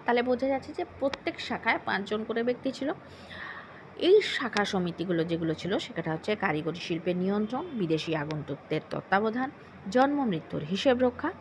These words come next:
ব্যবসা বাণিজ্য পরিচালনা করা, শিল্পজাত দ্রব্যাদি বিক্রয়ের তত্ত্বাবধান, গৃহীত পণ্যের উপর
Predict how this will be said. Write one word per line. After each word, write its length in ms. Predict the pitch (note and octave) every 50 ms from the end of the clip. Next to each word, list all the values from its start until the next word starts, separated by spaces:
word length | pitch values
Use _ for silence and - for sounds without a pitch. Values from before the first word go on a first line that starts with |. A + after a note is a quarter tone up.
| - -
ব্যবসা 300 | A#3 A3+ A#3 - - G#3
বাণিজ্য 360 | F3+ D#3+ D3+ D3+ C3+ - - D#3 -
পরিচালনা 460 | - A3+ A#3+ A#3+ B3+ B3 B3 B3 B3
করা, 260 | B3 B3 B3 C#4 D#4+ E4+ -
শিল্পজাত 560 | - - C#4 C4 - - B3+ G#3+ F3 D#3+ D#3
দ্রব্যাদি 520 | D#3 E3 D#3 C3+ - - D#3+ D#3+ F3+ D#3
বিক্রয়ের 360 | D#3 C#3+ - - - - - - -
তত্ত্বাবধান, 540 | G3 G#3 - C4 B3 B3 A#3+ A#3 C4 D#4 G#4 - - - - - - - - - G3+
গৃহীত 360 | G#3+ A#3+ B3+ D#4+ F4+ - F4 C#4+ -
পণ্যের 320 | F#3 E3 E3 E3+ F3 F3+
উপর 220 | E3 - E3+ -